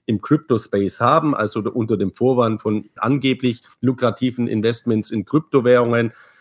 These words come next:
eben große Gewinne zu erzielen und dann zahlt man Geld ein und das Geld wird eben veruntreut. Nicht, weil jetzt Kurse fallen, sondern weil es einfach unter betrügerischer Absicht irgendwelche Kursgewinne vorgespielt werden. Das geht immer alles gut,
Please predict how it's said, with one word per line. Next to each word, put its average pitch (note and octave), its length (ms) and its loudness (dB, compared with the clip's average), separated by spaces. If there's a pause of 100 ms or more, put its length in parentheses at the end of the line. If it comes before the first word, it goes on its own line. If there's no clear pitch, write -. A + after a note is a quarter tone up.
eben A#2 220 0
große A2+ 380 2
Gewinne D#3+ 400 4
zu C#3+ 180 0
erzielen C3 580 2
und - 380 -8
dann G#2 160 -2
zahlt G#2+ 260 0
man G2+ 140 -2
Geld A2+ 320 0
ein A#2+ 240 0
und G#2 140 -2
das - 160 -6
Geld G#2+ 260 -2
wird G#2+ 140 -4
eben G2 260 -4
veruntreut. B2 720 2 (240)
Nicht, C3 240 2
weil A#2 100 4
jetzt - 220 -2
Kurse E3 340 2
fallen, C3 320 2
sondern D3 400 0
weil A#2+ 80 4
es A#2 100 -4
einfach B2 500 -2
unter A#2 180 -6
betrügerischer B2 760 -4
Absicht A2+ 520 -4
irgendwelche A2+ 340 -2
Kursgewinne A2+ 560 -2
vorgespielt D3+ 640 -2
werden. B2+ 260 2
Das A#2 160 -4
geht C3 140 -4
immer B2 160 2
alles A2 280 0
gut, D#3 260 0